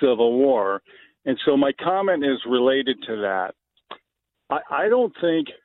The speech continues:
most Americans know how socialists see, seize power. Um, here's what it looks like. They let thieves steal under a thousand dollars, but they accost,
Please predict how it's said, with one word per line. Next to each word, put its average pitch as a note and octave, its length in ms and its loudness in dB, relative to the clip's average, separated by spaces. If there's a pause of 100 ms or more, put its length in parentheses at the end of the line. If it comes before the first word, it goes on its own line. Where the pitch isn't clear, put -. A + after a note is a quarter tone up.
(120)
most C#3 400 0
Americans B2+ 840 0
know B2+ 540 2 (120)
how A#2 320 -2 (160)
socialists B2 680 0 (420)
see, A#2+ 200 -2 (260)
seize C3+ 180 0 (120)
power. G#2+ 500 -2 (640)
Um, C3 280 -2
here's G#3 260 0
what F#3 160 2
it D3 80 2
looks E3 280 -2
like. G2 200 -4 (460)
They C#3 160 4
let C3 240 0 (160)
thieves F3 380 -4 (420)
steal D#3+ 500 2
under C#3 280 2
a B2 60 0 (100)
thousand C#3 480 -2
dollars, G#2+ 500 -2 (600)
but C#3 180 0
they B2 160 4
accost, D3+ 680 -2